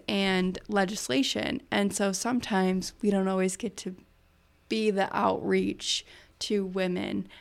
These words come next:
And so it's really cool to see an event like this put on right by Right to Life of Michigan. See the, the families that we're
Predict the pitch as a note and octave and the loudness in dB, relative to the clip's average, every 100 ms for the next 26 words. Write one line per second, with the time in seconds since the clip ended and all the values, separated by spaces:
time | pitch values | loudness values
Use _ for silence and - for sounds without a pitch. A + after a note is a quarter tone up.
0 | - G3 G3 G3 F#3 G#3 G3+ G3 - F#3+ | -6 -4 2 2 2 0 0 0 -2 0
1 | F#3 F#3 F#3+ F#3+ G3 F#3 F#3 - G3+ F#3 | 0 -2 -6 -4 -2 -2 -2 -4 -4 0
2 | F#3+ F#3 - F#3 - F#3+ F3+ - - - | 2 0 0 -6 -4 -2 -2 -6 -10 -16
3 | - _ - G3+ G3 F#3+ F#3 F3+ F3 F3 | -20 _ 2 4 4 4 2 2 0 0
4 | - - F#3 F3 F#3 G3 - - _ G#3+ | -4 -4 0 2 0 -4 -8 -20 _ -2
5 | F#3 F#3 - G#3+ F#3 - G3 F3+ F#3+ F#3 | -2 -2 -4 -4 -6 -4 -6 -6 -6 -4
6 | - F3+ - G#3 - - - - - _ | -4 -4 -2 -2 -4 -14 -20 -20 -20 _
7 | _ - - A3 F#3+ F#3 F#3 G3+ - - | _ -8 0 2 4 4 2 -2 -8 -10
8 | G3 F#3 - G3+ G3+ G3 F#3+ F#3+ G3 G#3+ | -4 -4 4 4 6 2 2 2 0 -2
9 | F#3 F#3 F3+ F3+ F#3 | -2 -2 0 0 -2